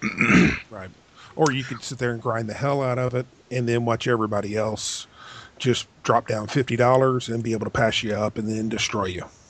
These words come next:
Speaker 1: Yeah, I would much rather pay a subscription than to have somebody who would be, it's, you'd think that it may not happen very often, but in a pay-to-win game,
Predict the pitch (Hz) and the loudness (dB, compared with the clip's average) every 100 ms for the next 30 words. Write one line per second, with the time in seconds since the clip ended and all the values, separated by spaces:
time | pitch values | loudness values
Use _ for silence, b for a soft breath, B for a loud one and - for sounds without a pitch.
0 | - 85 80 78 95 - 135 160 107 92 | -2 2 4 4 2 2 4 4 4 2
1 | 90 - 87 85 92 85 - 82 - - | 0 2 2 0 0 0 -2 -4 -2 -2
2 | 90 - 87 90 92 B B - 98 92 | 2 2 2 -2 -6 B B -6 4 6
3 | 90 87 87 90 - - 92 87 87 - | 6 4 2 -2 0 2 4 4 0 -8
4 | - - 110 - 127 113 104 101 95 - | -18 -18 -8 -2 0 4 6 6 2 -2
5 | 104 92 90 90 90 - B B B B | -2 -2 0 -2 -4 -10 B B B B
6 | - 120 - 113 113 127 117 - 196 127 | 0 2 4 2 2 0 2 4 4 4
7 | 95 92 110 98 82 104 98 117 117 117 | 2 4 4 4 4 2 0 0 0 0
8 | 117 127 - 131 143 120 95 - 95 90 | 2 0 0 0 0 0 0 0 -2 0
9 | - 147 120 123 120 117 123 | 4 4 6 2 4 4 4